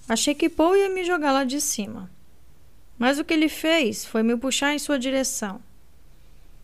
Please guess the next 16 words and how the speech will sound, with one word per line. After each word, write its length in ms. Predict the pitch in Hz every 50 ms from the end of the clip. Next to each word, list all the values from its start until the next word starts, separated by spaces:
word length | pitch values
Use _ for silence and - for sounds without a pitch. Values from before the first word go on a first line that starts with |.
| - - - - -
"Você 260 | 240 220 220 - 285
tá 160 | 277 - 311 320
muito 320 | 285 269 302 339 330 349
na 100 | 359 370
beirada. 760 | 330 320 359 339 302 254 247 254 294 330 311 240 208 185 - - - - -
Fica 280 | - - 262 269 - 311
aqui 160 | 302 - 320
no 120 | 311 320
meio, 300 | 320 302 302 294 285 269
é 20 | 233
mais 200 | 226 226 247 233
seguro." 560 | - - 277 226 220 269 277 262 220 208 185 - - - - - - - - - - - - - - - - - - - - - - - - - -
Concordei, 720 | - 285 294 302 - 349 339 320 294 254 302 311 330 339 320
recobrando 540 | 320 320 311 - 311 254 269 277 269 262 277
o 40 |
fôlego. 680 | 269 - - - 214 196 196 214 214 - - - 190